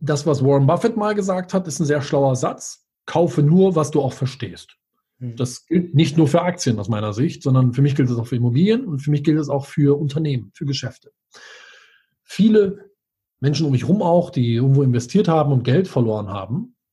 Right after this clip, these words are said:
Speaker 1: haben das aus meiner Sicht häufig dann verloren, wenn sie nicht wirklich Ahnung davon hatten, in was sie da investiert haben.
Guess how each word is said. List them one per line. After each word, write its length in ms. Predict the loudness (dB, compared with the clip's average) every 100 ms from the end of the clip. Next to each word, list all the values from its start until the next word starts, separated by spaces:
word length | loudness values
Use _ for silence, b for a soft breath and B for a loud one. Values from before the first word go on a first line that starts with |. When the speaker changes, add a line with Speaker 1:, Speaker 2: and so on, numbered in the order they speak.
| _ _
Speaker 1:
haben 180 | _ 0
das 140 | 2 0
aus 120 | 0
meiner 280 | 0 0 0
Sicht 380 | 0 -2 -8 _ _ _ _
häufig 840 | -18 -18 -4 2 2 2 -2 -2
dann 240 | -2 0 2
verloren, 440 | 2 2 2 2
wenn 160 | 2 4
sie 180 | 4
nicht 320 | 4 2 0 -12 _ _
wirklich 520 | 0 2 0 0 -2
Ahnung 360 | -2 2 2 0
davon 360 | -2 -2 0
hatten, 200 | 0 -2
in 140 | -6 -2
was 160 | 0
sie 80 | 0
da 100 | -2
investiert 400 | -4 -6 -8 -10
haben. 240 | -12 -16